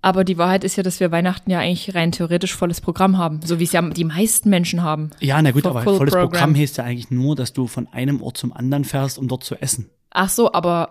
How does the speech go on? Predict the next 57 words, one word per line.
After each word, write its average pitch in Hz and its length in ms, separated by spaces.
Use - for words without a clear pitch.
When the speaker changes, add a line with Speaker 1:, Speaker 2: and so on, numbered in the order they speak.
Speaker 1:
ach, 220 200
okay. 151 340
Und, 185 420
Speaker 2:
Also, 175 140
Speaker 1:
ähm, - 20
Speaker 2:
oder 147 120
wie 143 80
siehst 127 180
du 131 60
das? 117 240
Speaker 1:
n-, - 200
nee, 185 380
ich 226 120
hab 208 80
jetzt - 200
g-, 196 160
gedacht, 196 340
deine 196 220
dr-, - 200
äh, 185 140
drei 185 200
schönsten 196 360
Tage, 202 380
hattest 185 200
du 196 60
mir 185 160
mal 175 140
erzählt, 190 480
bestehen 180 440
daraus, 180 360
dass 196 100
du - 100
eigentlich 170 300
nur 180 180
auf - 100
dem, 170 200
bei 160 120
dir 160 140
zu 165 140
Hause 190 220
bist 185 260
und 170 200
die 185 80
drei 160 180
Tage 156 260
für 151 140
dich - 260
hast. 135 320
Speaker 2:
Ja, 190 140
ja, 214 140
Speaker 1:
Und 180 60
Speaker 2:
natürlich. 202 300
Speaker 1:
Fernsehen 175 280
Speaker 2:
Aber, 160 120
Speaker 1:
guckst. 160 140
Speaker 2:
nee, 175 160
aber 147 260